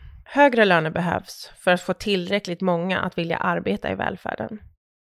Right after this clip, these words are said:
Därför vill Vänsterpartiet ge välfärden resurserna som krävs för just det. Vi föreslår ingen statlig lönepolitik. Det är fortfarande parterna som sätter lönerna. Men högre löner kostar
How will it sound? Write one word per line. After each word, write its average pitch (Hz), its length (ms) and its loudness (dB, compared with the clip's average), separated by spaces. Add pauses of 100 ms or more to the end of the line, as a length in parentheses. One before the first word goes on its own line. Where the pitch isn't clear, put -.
(260)
Därför 240 240 8
vill 175 180 2
Vänsterpartiet 175 680 -2
ge 175 80 2
välfärden 165 500 2
resurserna 175 640 -4
som 180 160 -6
krävs - 460 0
för - 160 -8
just 170 280 -8
det. - 260 -6 (440)
Vi 214 120 0
föreslår 185 440 6
ingen 156 200 -2
statlig 196 520 4
lönepolitik. 180 920 0 (380)
Det - 80 2
är 190 40 2
fortfarande 220 420 4
parterna 185 520 2
som 175 140 -4
sätter 170 240 -2
lönerna. - 460 -2 (200)
Men 185 120 -2
högre 220 380 4
löner 170 280 2
kostar - 680 -2